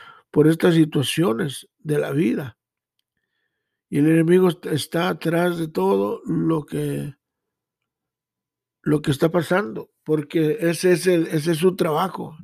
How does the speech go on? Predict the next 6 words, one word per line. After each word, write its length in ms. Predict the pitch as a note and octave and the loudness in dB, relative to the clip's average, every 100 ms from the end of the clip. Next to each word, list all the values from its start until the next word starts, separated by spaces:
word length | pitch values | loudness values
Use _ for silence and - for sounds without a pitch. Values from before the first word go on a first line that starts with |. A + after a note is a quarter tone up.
| - | -14
Él 140 | D#3 | -6
vino 300 | D#3 G3 G3+ G3 | -2 0 0 0
para 240 | F3 D#3+ | -2 -2
matar, 500 | D3 C#3+ F3 - C#4 C#4+ _ _ _ _ _ _ _ | -8 -6 -2 -2 -4 -10 _ _ _ _ _ _ _
para 220 | - C#3+ | -6 -4
robar, 600 | D3 C#3+ C#3+ D#3 A#3 A3+ | -4 -4 -2 -2 -4 -8